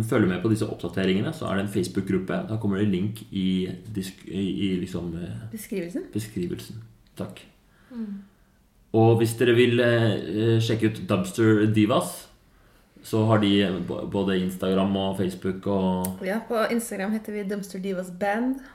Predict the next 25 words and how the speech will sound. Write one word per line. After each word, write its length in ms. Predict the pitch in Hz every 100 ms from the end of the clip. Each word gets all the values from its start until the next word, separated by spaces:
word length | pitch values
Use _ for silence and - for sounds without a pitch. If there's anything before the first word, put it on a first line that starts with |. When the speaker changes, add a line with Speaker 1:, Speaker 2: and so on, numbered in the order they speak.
| - _ _ _
Speaker 1:
Ja. 160 | - 92 -
Speaker 2:
Og, 180 | 226 208
eh, 400 | 202 190 190 185 185 - -
på 320 | 208 196 190 190
Facebook 560 | 208 185 - - 196 202
er 120 | 196
det 40 |
bare 160 | 196 185
Dumpster 360 | 180 180 - 180
Divas. 340 | - - -
Speaker 3:
Mm. 400 | 226 226 214 220 285 _ _ - - _ _ _ _ _ _ - _ _ _ _
Det 140 | -
stemmer. 260 | - - 202
Speaker 1:
Så 120 | -
kan 100 | 117
dere 100 | 120
komme 180 | 127 107
på 80 | -
konsert. 400 | 113 110 87 - - - - _ _
Speaker 3:
Gjør 200 | 254 247
Speaker 2:
Ja. 40 | 226
Speaker 3:
det. 140 | 233 - _ _ _ _ _ _ _ _
Speaker 2:
Det 80 | _
kan 180 | -
du. 60 | 196